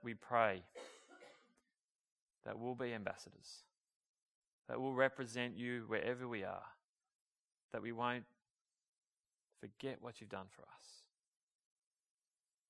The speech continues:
And Father, we pray that we'll embrace being reconciled to you by your Son,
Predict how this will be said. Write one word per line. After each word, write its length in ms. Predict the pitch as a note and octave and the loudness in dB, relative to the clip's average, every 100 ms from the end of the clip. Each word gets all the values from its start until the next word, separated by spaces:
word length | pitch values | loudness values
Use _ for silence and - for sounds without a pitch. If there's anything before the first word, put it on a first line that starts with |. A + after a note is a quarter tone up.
| _ - | _ -20
And 100 | C3 | -8
Father, 220 | A2 G#2+ | -4 -2
we 100 | A2 | -4
pray 540 | A2 - A#2 A2+ A2+ A#2 _ _ _ - | -4 4 8 8 6 -2 _ _ _ -4
that 140 | G#2+ | -2
we'll 120 | G#2+ | 0
embrace 600 | G#2 G2 A#2 A2+ B2 A#2+ - | -2 0 8 10 8 6 -6
being 240 | G2+ G#2 | -4 -2
reconciled 680 | G#2 A#2 - A#2+ - A2+ A2+ | 0 -2 -2 -4 4 4 2
to 60 | A#2+ | -6
you 160 | A#2+ | -2
by 160 | A#2 A2+ | 4 4
your 160 | A#2 | 4
Son, 320 | A#2+ - G2 | -2 -2 -2